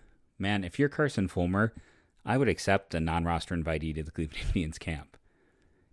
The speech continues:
Because I am, Cleveland's where you wanna go. Like, you were a guy with a bright enough future to be a top ten overall pick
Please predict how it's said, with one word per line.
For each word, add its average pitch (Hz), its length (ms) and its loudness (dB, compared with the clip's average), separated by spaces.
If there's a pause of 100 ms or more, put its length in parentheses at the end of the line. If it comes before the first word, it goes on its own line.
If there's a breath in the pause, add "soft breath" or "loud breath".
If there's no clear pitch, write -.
Because 90 680 2 (160)
I 95 140 0
am, 95 380 0 (600)
Cleveland's 139 360 6
where 120 80 6
you 113 80 6
wanna 101 180 6
go. 95 300 4 (380 loud breath)
Like, 98 180 -2
you 113 80 8
were - 220 8
a 107 40 4
guy 98 220 4
with 98 160 2
a 98 60 0
bright 92 300 2
enough 98 200 0
future 101 320 0
to 82 80 -4
be 82 120 0
a 82 40 0
top 90 320 -2
ten 95 240 -2
overall 90 400 -2
pick 87 340 -2